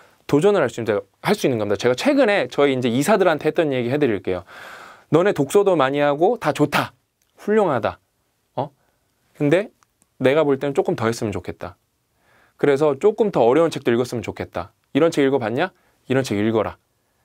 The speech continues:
바빠요. 막 주 팔십 시간, 백 시간 일해서 바빠요. 근데도 그러면 너가 평소에 읽던 책 말고 내가 시키는 책 읽어라.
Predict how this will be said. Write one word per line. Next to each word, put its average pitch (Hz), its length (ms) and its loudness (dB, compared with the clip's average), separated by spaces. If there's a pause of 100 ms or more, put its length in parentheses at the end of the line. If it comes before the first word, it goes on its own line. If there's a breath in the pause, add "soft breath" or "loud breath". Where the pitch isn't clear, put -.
(200)
바빠요. 104 600 -2
막 123 180 -2
주 143 140 -2
팔십 180 280 -6
시간, 143 180 -2
백 120 120 -4
시간 151 160 0
일해서 123 160 -4
바빠요. 107 460 -2 (320 soft breath)
근데도 147 480 0
그러면 147 320 0
너가 147 340 2 (120)
평소에 220 280 0
읽던 151 280 0
책 151 140 -4
말고 117 380 0
내가 113 160 0
시키는 143 360 -6
책 113 140 -8
읽어라. 95 360 -4